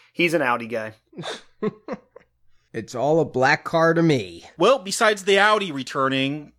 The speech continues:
Speaker 3: what else happens in this film? Arnie, give us a plot.
Speaker 2: Our main transporter, Frank, can't catch a break. Trying to take a fishing trip with his friend Inspector Tarconi,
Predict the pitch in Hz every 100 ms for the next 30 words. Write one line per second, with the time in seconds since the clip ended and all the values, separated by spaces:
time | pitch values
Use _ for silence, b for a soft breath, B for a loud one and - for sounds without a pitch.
0 | _ 131 147 190 190 165 131 113 101 107
1 | 104 - 104 98 107 139 180 196 147 160
2 | 160 - 165 135 - 143 160 208 262 247
3 | 208 202 - 196 190 175 151 143 143 -
4 | - 156 - 147 - 120 - - - -
5 | - _ _ _ _ - 160 190 190 165
6 | 190 123 - - 202 240 202 - 202 196
7 | 175 151 - - 185 208 170 - 180 180
8 | 190 - 175 147 214 190 123 120